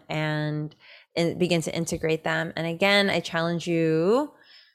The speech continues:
to let me know when you're gonna start doing your yoga practice and also integrating your meditation practice. And if you want me to reach out to you here daily and motivate you, okay? So today we are starting with yoga,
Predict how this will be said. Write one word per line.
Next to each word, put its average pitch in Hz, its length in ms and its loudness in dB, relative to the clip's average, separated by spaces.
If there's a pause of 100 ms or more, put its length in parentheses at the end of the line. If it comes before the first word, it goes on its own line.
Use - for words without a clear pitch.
(140)
to 180 60 0
let 170 180 2
me 208 100 2
know 208 200 4
when 185 160 2
you're 185 100 2
gonna 190 220 0
start 190 420 2
doing 190 260 2
your 202 120 2
yoga 196 280 4
practice 175 680 0
and 170 240 -4
also 175 340 0
integrating 165 680 0
your 165 100 -2
meditation 165 600 -2
practice. 165 800 -4 (320)
And 170 120 -2
if 165 140 -4
you 165 100 0
want 165 240 2
me 165 140 -2
to 160 80 2
reach 160 240 -2
out 160 200 -2
to - 140 -8
you 156 240 2
here 175 260 2
daily 175 680 4 (460)
and 165 240 -2
motivate 160 440 0
you, 156 400 -4 (160)
okay? 180 500 0 (480)
So 196 400 4
today 214 600 4
we 196 260 0
are 160 380 2
starting 165 480 0
with 156 260 -4
yoga, 175 560 4